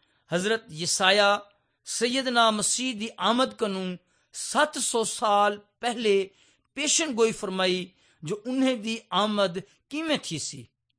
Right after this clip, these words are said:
ਉਹਨੇ ਫਰਮਾਇਆ, "ਦੇਖੋ, ਇੱਕ ਕੁਆਰੀ ਹਮਲਾ ਥੀ ਸੀ ਅਤੇ ਪੁੱਤਰ ਜਣੇ ਸੀ ਅਤੇ ਉਹਦਾ ਨਾਂ ਇਮੈਨੂਅਲ ਰੱਖੇ ਸਨ, ਜਿਹਦਾ ਤਰਜਮਾ ਹੈ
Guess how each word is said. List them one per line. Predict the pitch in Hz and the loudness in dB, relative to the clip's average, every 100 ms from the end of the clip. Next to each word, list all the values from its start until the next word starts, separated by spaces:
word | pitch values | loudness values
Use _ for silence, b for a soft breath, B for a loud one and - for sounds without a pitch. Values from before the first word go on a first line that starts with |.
| _ _ _ | _ _ _
ਉਹਨੇ | 196 208 220 | -6 -4 -4
ਫਰਮਾਇਆ, | - 185 180 208 208 196 190 - _ _ _ _ 175 | -6 -4 2 6 6 4 2 -6 _ _ _ _ 6
"ਦੇਖੋ, | 233 - 247 254 269 _ _ _ _ _ | 6 6 2 2 0 _ _ _ _ _
ਇੱਕ | 208 214 | -2 0
ਕੁਆਰੀ | 220 220 220 226 - 143 | 4 6 6 2 -2 -4
ਹਮਲਾ | 165 202 | 0 0
ਥੀ | 254 247 | 0 -2
ਸੀ | 180 196 190 196 _ _ _ _ _ | -4 -4 -6 -8 _ _ _ _ _
ਅਤੇ | 190 - | -6 -2
ਪੁੱਤਰ | 196 - 247 294 | -4 0 -2 -2
ਜਣੇ | 262 262 208 | -2 0 0
ਸੀ | - 180 175 180 _ _ _ _ - | -2 -4 -6 -10 _ _ _ _ -10
ਅਤੇ | 175 185 | -6 -4
ਉਹਦਾ | 214 233 | -2 2
ਨਾਂ | 220 214 220 220 - 196 | 2 4 4 4 0 -6
ਇਮੈਨੂਅਲ | 185 185 202 233 262 | -2 0 0 0 -2
ਰੱਖੇ | 233 - | -2 -2
ਸਨ, | 214 - 185 165 - _ _ _ - | -2 -2 -4 -6 -12 _ _ _ -8
ਜਿਹਦਾ | 139 220 226 | -2 2 2
ਤਰਜਮਾ | 220 233 247 269 226 185 | 2 0 0 0 0 2
ਹੈ | 185 185 | 2 0